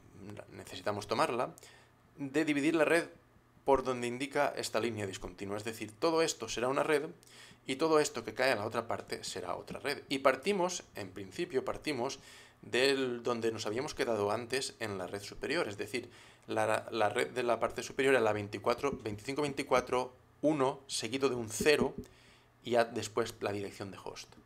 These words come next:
Pues aplicando lo mismo que antes, vamos a tomar una decisión, y es que este, esta red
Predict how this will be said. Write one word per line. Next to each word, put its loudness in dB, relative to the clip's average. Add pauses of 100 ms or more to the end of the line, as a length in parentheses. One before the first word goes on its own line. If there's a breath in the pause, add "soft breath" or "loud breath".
(920 loud breath)
Pues -8
aplicando 6
lo 10
mismo 2
que 4
antes, 2
vamos 4
a -4
tomar 4
una 0
decisión, 0 (540 loud breath)
y 0
es 0
que 0
este, 2
esta 0
red 2